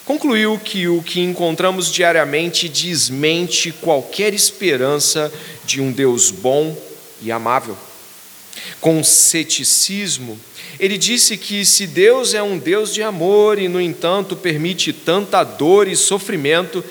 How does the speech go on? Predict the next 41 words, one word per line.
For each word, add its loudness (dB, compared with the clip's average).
então 2
ele 0
é 2
impotente -2
para 0
impedir -6
isso -2
e -2
nada 2
mais 0
do -8
que -8
um -4
ser -2
divino -6
fraco -2
e -4
incapaz -2
de 0
administrar 0
a 2
paz -4
e -4
a -4
justiça. -2
Se, -6
por 0
outro 2
lado, 4
ele -4
tem -4
poder -2
de -6
impedir -6
o 0
mal, 0
mas 0
escolhe 2
não 0
fazer -4
isso, -2